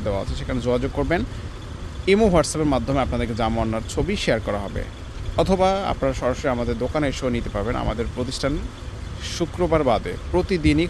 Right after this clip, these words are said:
খোলা আছে। So এই কালারটা পাচ্ছেন বারো হাজার পাঁচশোর মধ্যে।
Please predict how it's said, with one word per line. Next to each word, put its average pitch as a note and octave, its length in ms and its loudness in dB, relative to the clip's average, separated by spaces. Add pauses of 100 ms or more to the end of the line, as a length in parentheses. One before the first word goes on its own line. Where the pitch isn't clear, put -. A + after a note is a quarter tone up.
খোলা G#2+ 160 2
আছে। F2+ 240 -2 (1000)
So - 60 -2
এই D#3+ 80 0
কালারটা B2+ 220 2
পাচ্ছেন A#2+ 380 -2
বারো B2+ 240 4
হাজার A#2+ 260 0
পাঁচশোর G#2 260 -4
মধ্যে। F#2 280 -6